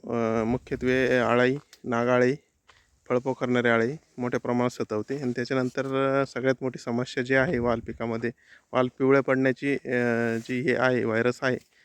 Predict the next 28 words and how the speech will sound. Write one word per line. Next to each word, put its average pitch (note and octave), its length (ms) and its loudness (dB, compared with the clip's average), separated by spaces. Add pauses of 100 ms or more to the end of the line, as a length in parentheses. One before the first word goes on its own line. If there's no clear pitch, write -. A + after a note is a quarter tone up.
(200)
तो B2+ 80 -8
मोठ्या B2+ 200 -2
प्रमाणात, B2+ 380 2 (220)
अ, B2+ 40 -4 (100)
वाल A#2+ 240 2
पिकामध्ये A#2+ 460 -2
येत A2 140 -2
आहे. A2 120 -6 (440)
त्याचं B2+ 200 -4
कंट्रोल C3 340 2
आपल्याला, B2+ 360 0
अ, B2+ 300 -2
लवकर A#2+ 340 0
करणं A#2+ 300 -2
गरजेचं A#2 380 -2
असतं. - 220 -10 (440)
मोठ्या B2+ 220 -2
प्रमाणात C3 340 2
नागाळीचा B2+ 540 4
अटॅक A#2+ 260 -2
मोठ्या B2 220 -4
प्रमाणात A#2 360 -2
असतो G#2+ 260 -8
बघा. A#2+ 120 -8 (420)
हे - 80 -8
बघा A2+ 160 -2
तुम्ही, A#2 220 0
नागाळी A2+ 360 -2